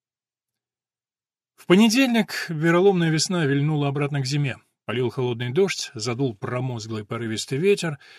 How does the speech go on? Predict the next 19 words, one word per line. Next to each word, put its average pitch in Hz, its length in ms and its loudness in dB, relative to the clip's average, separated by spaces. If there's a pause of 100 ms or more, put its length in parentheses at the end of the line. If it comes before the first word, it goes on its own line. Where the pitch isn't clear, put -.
(120)
срывая 185 400 0
нежные 147 420 0
листочки 135 540 -4
чересчур 117 520 -6
доверчивых 104 680 -8
деревьев. 90 640 -14 (580)
Лихих, 226 600 4
любвеобильных 180 720 4
воробьев, 165 560 0
настроившихся 131 920 -4
на 123 160 -6
блудня, 180 480 -2
швыряло 135 540 -2
по 120 100 -10
газонам, 120 540 -4
будто 120 240 -8
ветошь, 113 540 -6 (340)
мимо 139 260 2
курса 170 580 2